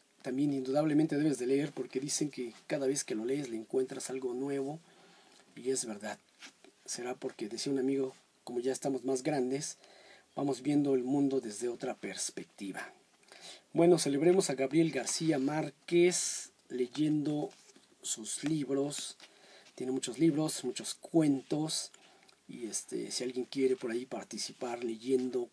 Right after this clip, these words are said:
cuentos, está perfecto. Estamos anotándonos y seguiremos mientras estemos en cuarentena, en cuarentena con estas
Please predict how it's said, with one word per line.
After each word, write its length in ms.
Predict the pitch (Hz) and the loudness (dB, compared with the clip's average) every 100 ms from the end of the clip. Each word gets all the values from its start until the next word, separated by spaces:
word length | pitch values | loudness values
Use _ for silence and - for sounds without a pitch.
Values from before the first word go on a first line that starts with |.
| _ | _
cuentos, 800 | - 147 135 - 143 131 - - _ - - _ _ | -2 0 0 -2 -4 -4 -8 -10 _ -20 -20 _ _
está 340 | - - - 233 - | -18 -10 -8 -8 -8
perfecto. 560 | - 202 117 - 95 - - | -8 -6 -8 -8 -10 -12 -14
Estamos 320 | - - 131 104 | -10 -6 -6 -4
anotándonos 840 | 110 - 156 151 151 160 175 - - | -8 0 2 4 2 2 2 -2 -6
y 360 | 165 170 185 - _ | -2 0 0 -2 _
seguiremos 560 | - 127 127 143 147 123 | -14 -4 0 0 -2 -2
mientras 300 | 120 - - | -4 -4 -10
estemos 340 | - 143 - | -6 -4 -4
en 60 | 113 | -6
cuarentena, 400 | 117 113 113 131 | -4 -4 -2 -2
en 320 | 135 - - | 0 -2 -8
cuarentena 500 | - 113 113 151 151 | -8 -8 -2 -2 -2
con 160 | 143 139 | -2 -4
estas 340 | - - - | -4 -8 -8